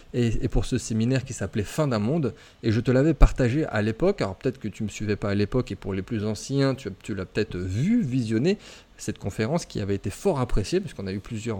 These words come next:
euh, plusieurs milliers de vues quand même pour une vidéo non référencée sur, euh, non répertoriée sur YouTube. Et dans, dans, dans, dans ma conférence que j'ai donnée au mois de mai à Montpellier, euh, j'ai pas pu tout dire.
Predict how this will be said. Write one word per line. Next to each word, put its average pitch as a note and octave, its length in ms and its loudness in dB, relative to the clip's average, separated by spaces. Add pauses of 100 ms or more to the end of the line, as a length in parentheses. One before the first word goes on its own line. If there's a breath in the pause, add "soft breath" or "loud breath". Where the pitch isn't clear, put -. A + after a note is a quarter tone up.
(140)
euh, F2+ 340 -6
plusieurs G#2 300 -8
milliers A#2+ 340 -2
de A2 80 -4
vues C3 140 -6
quand A2 100 -8
même G#2+ 140 -2
pour G#2+ 180 -4
une F#2+ 80 -2
vidéo G#2+ 400 0
non A#2 180 2
référencée G#2 560 -2
sur, - 240 -10
euh, - 340 -8
non A2 140 -2
répertoriée G#2 580 2
sur - 240 -4
YouTube. G2+ 280 2 (720 loud breath)
Et D3+ 300 6
dans, C3 360 4
dans, C3+ 400 6
dans, A#2+ 220 6
dans A2+ 100 2
ma G#2+ 120 2
conférence B2 520 2
que G#2+ 100 -6
j'ai F#2+ 140 -6
donnée G2+ 220 -2
au G2 60 0
mois G2+ 180 4
de G#2+ 40 4
mai A2+ 200 4
à G#2 100 0
Montpellier, A#2+ 480 2 (460 loud breath)
euh, G2+ 160 0
j'ai A#2+ 100 4
pas D#3 160 2
pu - 160 -4
tout D3+ 160 0
dire. C3+ 300 4